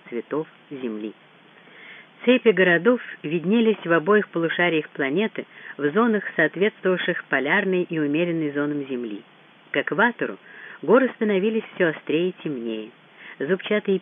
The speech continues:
пики торчали из мутной от паров поверхности моря, рёбра хребтов протягивались в широтном направлении,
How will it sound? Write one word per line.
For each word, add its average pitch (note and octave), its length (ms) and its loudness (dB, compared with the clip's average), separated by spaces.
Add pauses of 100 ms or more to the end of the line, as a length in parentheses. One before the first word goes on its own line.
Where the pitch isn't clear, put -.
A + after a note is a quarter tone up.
(100)
пики G3 280 -2
торчали E3+ 560 -2
из D#3+ 280 -4
мутной D#3 480 -2
от - 220 -8
паров C#3+ 320 -2
поверхности C3 640 -4
моря, E3+ 360 -2 (460)
рёбра F3+ 340 2
хребтов F#3+ 640 0
протягивались D#3 680 0 (260)
в - 80 -10
широтном D#3+ 500 2
направлении, E3+ 760 -2